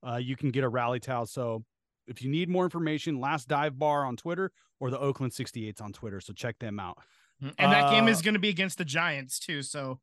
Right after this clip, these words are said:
Speaker 1: Oh,
Speaker 2: you know,
Speaker 1: the,
Speaker 2: bring,
Speaker 1: I'm gonna be there.
Speaker 2: ma-, make,
Speaker 1: I'm gonna
Speaker 2: make
Speaker 1: be
Speaker 2: it a
Speaker 1: there.
Speaker 2: family event, man.
Speaker 1: Yeah.
Speaker 2: Yeah.
Speaker 1: And, oh, one final thing. You know how shitty the Oakland A's are? They raised the prices on the fan events. On these events, they raise prices.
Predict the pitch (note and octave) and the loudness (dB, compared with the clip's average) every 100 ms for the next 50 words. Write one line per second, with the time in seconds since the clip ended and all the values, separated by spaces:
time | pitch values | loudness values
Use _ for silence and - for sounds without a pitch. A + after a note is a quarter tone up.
0 | _ F3+ E3+ D#3 D3+ E3 E3 F#3+ F3+ C#3+ | _ 2 4 4 2 4 4 4 4 2
1 | C3+ A#2 A3+ G#3+ C#3+ C3+ G#3+ A3+ A3 G#3+ | 2 2 4 4 4 2 0 0 0 2
2 | G#3+ G#3 G3+ F#3 F#3 C#3 D3+ C#3+ C#3 C3 | 2 0 -2 -2 -2 -4 -8 -10 -10 -8
3 | D3+ - D#3+ B2+ - C4+ A#3+ C4+ A3+ B2+ | -8 -8 -10 -8 0 2 4 4 4 4
4 | - _ _ _ F#3 D4+ E4 - C4+ A#3 | -4 _ _ _ 2 6 6 4 2 2
5 | G3+ G#3 G3+ C3+ F#2+ _ _ _ _ _ | -2 -2 0 -2 -6 _ _ _ _ _
6 | - D4+ D4+ D4 - - - - C#4 C4+ | -4 2 4 2 0 -4 -4 0 2 2
7 | C4 A#3+ _ _ _ F3 G#3 G#3+ G#3+ G3+ | 0 -4 _ _ _ 2 4 4 0 -4
8 | G#3 G3+ A3+ G#3+ G3+ G#3 C#3+ E3 B3+ C4+ | -4 -2 -2 0 2 0 -2 4 4 4
9 | G3+ G3 - G#3 G3+ G3 F#3 D3 E3 D3 | 2 -2 -2 0 -2 -4 -10 -6 -6 -4
10 | - D#3 D3+ B2 B2+ - - - _ _ | -2 -2 -2 -4 -8 -10 -20 -20 _ _
11 | _ _ _ _ - F#3+ F#3 A#3 B3+ A#3 | _ _ _ _ 2 4 6 6 6 4
12 | F3+ A#3+ - G3+ F3 C3 F3+ F#3 E3 - | 2 2 2 2 2 4 4 4 0 -4
13 | F3 E3+ - C3 - | -4 -4 -8 -12 -14